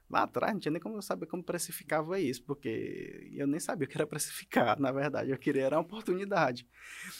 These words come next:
E, e, mas, assim, deu muito certo. Depois aprendi a precificar, reajustamos, mostramos serviço, mostramos trabalho, deu tudo certo. Isso é uma grande oportunidade que nós tivemos. Mas, assim, são coisas que,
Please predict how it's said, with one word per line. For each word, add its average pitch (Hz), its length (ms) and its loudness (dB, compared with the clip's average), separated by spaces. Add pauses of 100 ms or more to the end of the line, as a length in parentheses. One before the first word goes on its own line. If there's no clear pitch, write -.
(140)
E, 139 100 4 (160)
e, 143 800 -2 (340)
mas, 151 340 -2
assim, 139 480 -4 (160)
deu 131 360 -2
muito 127 260 -2
certo. 120 540 -6 (200)
Depois 120 720 -4 (140)
aprendi 120 340 -4
a 139 40 0
precificar, 127 800 0
reajustamos, 120 640 -6
mostramos 117 380 -4
serviço, 117 480 -6
mostramos 113 280 -8
trabalho, 110 600 2
deu 117 240 -8
tudo 120 240 -8
certo. 120 320 -8
Isso - 120 -10
é 123 40 -4
uma 113 100 -6
grande 127 260 0
oportunidade 127 720 -6
que 120 80 -14
nós 117 140 -10
tivemos. 117 440 -8 (440)
Mas, 123 160 2
assim, 135 200 0
são 139 200 0
coisas 147 600 0
que, 131 440 -4